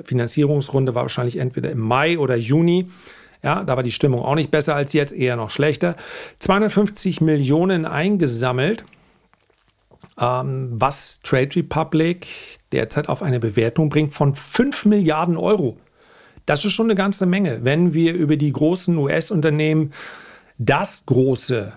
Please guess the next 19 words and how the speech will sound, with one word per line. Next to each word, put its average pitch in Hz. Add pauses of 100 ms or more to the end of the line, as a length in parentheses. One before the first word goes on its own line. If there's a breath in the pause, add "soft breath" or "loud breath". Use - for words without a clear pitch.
Fintech-US-Broker-Unternehmen 143
Robinhood 143
sprechen. 139 (140)
Die 139
dürften 170 (180)
knapp 143
siebeneinhalb 135
Milliarden 117
wert 117
sein. 160
Also 214
da 120
ist -
Trade 143
Republic 151
mit 135
seinen 113
fünf -
Milliarden 120